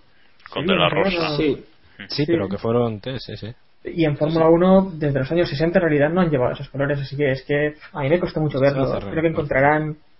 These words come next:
Speaker 3: Yo
Speaker 2: creo que
Speaker 3: llevo
Speaker 2: encontrarán a alguien, un patrocinador y utilizarán sus colores, ¿no?
Speaker 3: Yo, desde que, desde que Mercedes volvió a la Fórmula uno, llevo pidiendo que McLaren deje de utilizar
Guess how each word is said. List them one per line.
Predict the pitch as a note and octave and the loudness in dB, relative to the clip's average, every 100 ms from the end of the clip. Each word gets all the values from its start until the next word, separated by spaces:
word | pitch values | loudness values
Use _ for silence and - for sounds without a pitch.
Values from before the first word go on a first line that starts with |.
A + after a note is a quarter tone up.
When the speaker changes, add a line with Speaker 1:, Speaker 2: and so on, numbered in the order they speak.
| _ _ _ _ - | _ _ _ _ -10
Speaker 3:
Yo | C3+ | 2
Speaker 2:
creo | D3 D#3+ | 4 6
que | D3+ | 6
Speaker 3:
llevo | C3+ C3 B2 A2 | 6 6 6 4
Speaker 2:
encontrarán | G#2 - | 0 -2
a | |
alguien, | C#3 C3+ C3+ C3+ D#3 | -2 -4 -6 -8 -8
un | |
patrocinador | D#3 D3+ D3 C#3 D3 | -4 -4 -2 0 2
y | D3+ D3 C#3+ - - - | 2 2 -2 -6 -12 -10
utilizarán | C#3 D3 C#3 | -6 -4 -4
sus | C3+ | -8
colores, | - - C#3+ - | -12 -20 -20 -20
¿no? | C3+ - - - | -20 -20 -18 -10
Speaker 3:
Yo, | C#3 D3 E3 E3+ | 2 6 8 8
desde | D3 C3+ C3 | 6 6 4
que, | A#2 A#2 A2+ | 4 4 2
desde | A#2+ A#2 | 0 0
que | A#2 | 0
Mercedes | A2+ B2 C#3+ | 0 2 4
volvió | D3+ D#3 | 6 6
a | D3 | 6
la | |
Fórmula | D3+ C#3 C3+ B2 | 4 4 4 4
uno, | D#3+ | 4
llevo | D3+ B2+ A#2+ | 6 6 6
pidiendo | B2 B2+ A#2+ | 6 4 2
que | A#2 | 0
McLaren | A2+ G#2+ B2 A#2+ A#2 | -2 2 2 4 2
deje | A#2 A#2+ | 0 0
de | A#2 | -2
utilizar | A#2 A#2 A#2+ A2+ | -2 -4 -2 -2